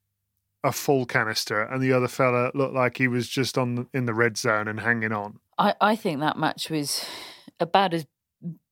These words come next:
Speaker 2: big a vindication of a, a captain and, and their captaincy skills as you can get,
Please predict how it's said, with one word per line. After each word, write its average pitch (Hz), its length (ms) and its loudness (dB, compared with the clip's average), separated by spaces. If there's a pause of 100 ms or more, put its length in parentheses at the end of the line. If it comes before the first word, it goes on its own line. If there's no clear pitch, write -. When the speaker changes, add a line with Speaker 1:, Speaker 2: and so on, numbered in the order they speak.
(120)
Speaker 2:
big 185 280 4
a 170 340 6
vindication 165 840 -2
of 151 160 -2
a, 151 340 2 (380)
a 156 40 0
captain 147 880 -2 (840)
and, 151 260 0
and 156 220 2
their 156 120 6
captaincy 156 680 -2
skills 147 500 2
as 147 160 -2
you 151 120 -4
can 147 400 -6
get, 147 280 4